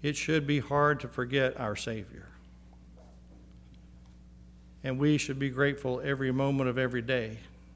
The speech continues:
for the saving grace that brings us to the table where we fellowship one with another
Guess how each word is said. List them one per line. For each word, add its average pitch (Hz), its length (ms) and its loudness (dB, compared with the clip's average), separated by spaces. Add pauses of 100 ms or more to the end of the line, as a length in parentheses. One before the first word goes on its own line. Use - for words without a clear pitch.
(200)
for 127 140 -2
the 113 280 -4 (720)
saving 143 520 2
grace 123 720 0 (100)
that 127 200 -2
brings 143 340 4
us 139 200 2
to 143 120 -4
the 123 140 -2
table 123 440 -2 (760)
where 135 140 0
we 135 160 2
fellowship 143 520 0
one 135 180 0
with 131 140 0
another 123 440 -2